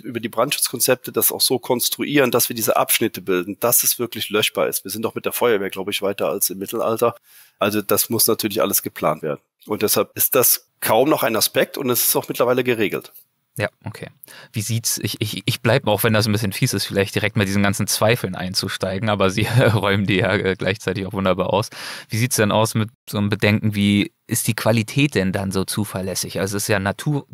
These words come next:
Speaker 2: Naturprodukt. Bekomme ich da eine gleichmäßige Qualität, auf die ich mich verlassen kann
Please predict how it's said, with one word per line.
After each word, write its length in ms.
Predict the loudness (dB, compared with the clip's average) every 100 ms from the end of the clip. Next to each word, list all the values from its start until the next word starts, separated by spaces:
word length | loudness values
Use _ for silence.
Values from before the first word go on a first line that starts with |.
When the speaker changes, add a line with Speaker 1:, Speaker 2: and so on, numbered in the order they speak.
| -4
Speaker 2:
Naturprodukt. 840 | -2 0 2 0 2 2 2 0 -12 -18 -14 -4
Bekomme 320 | 0 2 2
ich 100 | 4
da 120 | 4
eine 180 | 4 2
gleichmäßige 960 | 2 2 2 0 -2 0 0 0 -4
Qualität, 640 | -2 0 0 -2 0 0 0
auf 160 | -6 -4
die 80 |
ich 80 | -4
mich 160 | -4 -2
verlassen 380 | -2 0 -2 -4
kann 360 | -2 -2 -2